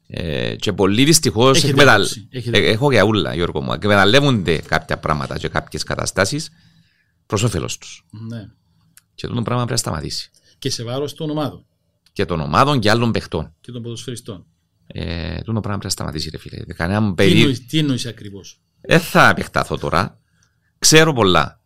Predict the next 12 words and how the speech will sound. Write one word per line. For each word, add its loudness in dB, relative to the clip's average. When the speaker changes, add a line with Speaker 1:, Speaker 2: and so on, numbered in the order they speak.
Speaker 2:
Ναι. -12
Speaker 1:
Ξέρω 4
και 0
ακούω 0
πολλά. -10
Ε, 0
άρα 4
ας 4
το 0
αφήσουμε 2
μέχρι -2
εδώ. -2